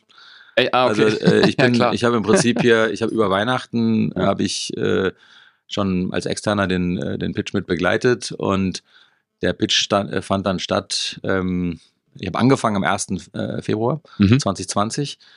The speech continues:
Speaker 2: und ja, dann ging das relativ schnell in den Lockdown und der, der Pitch war am sechsten, äh, am sechsten März.
Speaker 1: Oh, okay.
Speaker 2: Und wir haben tatsächlich, äh, damals noch mit Skype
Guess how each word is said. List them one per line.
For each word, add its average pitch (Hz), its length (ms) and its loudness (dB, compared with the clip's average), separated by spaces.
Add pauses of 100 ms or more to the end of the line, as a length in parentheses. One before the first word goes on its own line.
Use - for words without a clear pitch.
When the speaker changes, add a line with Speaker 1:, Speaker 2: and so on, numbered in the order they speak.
(540)
Speaker 2:
und 101 880 2
ja, 98 200 0
dann 85 140 -2
ging 92 120 -2
das 98 180 0
relativ 98 300 0
schnell 98 240 0
in 101 80 2
den 90 120 2
Lockdown 117 460 2
und 95 200 -4
der, 107 100 -2
der 92 120 -2
Pitch - 260 -2
war 104 80 2
am 95 120 0
sechsten, 90 600 -2
äh, 90 440 0
am - 140 -8
sechsten 82 280 -6
März. - 440 -6 (220)
Speaker 1:
Oh, - 60 0
okay. 85 300 -2 (140)
Speaker 2:
Und 92 500 2
wir 90 180 -2
haben 95 160 0
tatsächlich, 98 880 -2
äh, 98 160 -2
damals 101 680 -4 (280)
noch 87 220 -2
mit 90 160 -2
Skype - 680 0